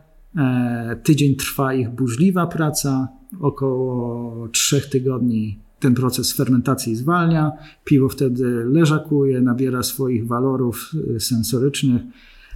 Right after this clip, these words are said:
W naturalny sposób się wysyca, wysyca dwutlenkiem węgla, który powstaje w procesie, e, fermentacji i takie podstawowe piwo typu Pale Ale, można powiedzieć, że powstaje w ciągu około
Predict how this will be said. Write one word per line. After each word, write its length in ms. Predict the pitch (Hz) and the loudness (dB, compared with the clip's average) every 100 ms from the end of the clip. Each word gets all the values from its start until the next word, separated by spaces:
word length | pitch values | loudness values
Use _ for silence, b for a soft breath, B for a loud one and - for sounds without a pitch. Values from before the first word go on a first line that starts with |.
| - | 0
W 40 | |
naturalny 520 | 139 131 143 131 127 123 | 2 4 4 4 4 2
sposób 380 | 143 135 123 | 0 -2 -2
się 120 | - 127 | -2 -2
wysyca, 420 | 127 139 127 127 | 0 -2 -2 -4
wysyca 380 | 123 - 123 120 | -4 -2 -2 -2
dwutlenkiem 560 | 123 127 123 120 123 | -4 0 0 2 0
węgla, 320 | 143 175 156 | 2 2 2
który 260 | 156 151 143 | 0 0 0
powstaje 480 | 143 131 - 139 135 | 0 -4 -2 -2 -2
w 60 | |
procesie, 720 | - 143 143 135 - 135 127 131 b b b b _ | -2 -2 0 -2 -2 -2 -2 -6 b b b b _
e, 340 | 131 123 127 123 - | -2 0 0 -2 0
fermentacji 880 | 135 135 127 151 156 - 147 143 147 | 2 2 2 0 -2 -2 -2 -2 -2
i 40 | |
takie 260 | 135 - 139 | -2 -2 -2
podstawowe 640 | 139 - 143 165 160 143 | -2 -2 0 2 2 0
piwo 680 | 143 151 135 139 127 131 131 | 0 -2 0 -2 -2 -4 -2
typu 240 | - 139 135 | 0 2 0
Pale 240 | 139 127 - | 0 -4 -4
Ale, 200 | 139 135 | -2 0
można 260 | 131 120 123 | 0 -2 -4
powiedzieć, 500 | 127 123 120 123 117 | -4 -4 -2 -2 -4
że 100 | 120 | -8
powstaje 460 | 123 - 131 120 | -8 -4 -2 -2
w 40 | - | -2
ciągu 480 | 127 117 117 110 B B B B | -2 0 -2 -6 B B B B
około 640 | 131 123 117 113 107 104 | -8 -2 0 2 0 -4